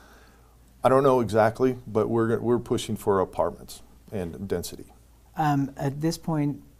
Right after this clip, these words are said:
Speaker 2: would you agree that Sparks is in boom times?
Speaker 1: I would say, you know, we, uh, we've grown by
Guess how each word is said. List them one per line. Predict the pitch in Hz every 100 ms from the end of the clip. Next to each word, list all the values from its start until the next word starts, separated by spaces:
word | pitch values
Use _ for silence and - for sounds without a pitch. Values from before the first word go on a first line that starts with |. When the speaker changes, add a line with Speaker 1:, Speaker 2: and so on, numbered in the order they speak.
| -
Speaker 2:
would | 131 123 123
you |
agree | 123 117 127 151
that | 139 113 98
Sparks | - - 127 127 131
is | 117
in | 117
boom | 113 127
times? | 127 135 147 175 - - _ _ - - - - - - - -
Speaker 1:
I | 131
would | 175 -
say, | - 127
you | 123 117 113
know, | 117
we, | 117 120 117
uh, | 107 104 95 92 - -
we've | 117 123 98
grown | 117 120 113
by | 101 101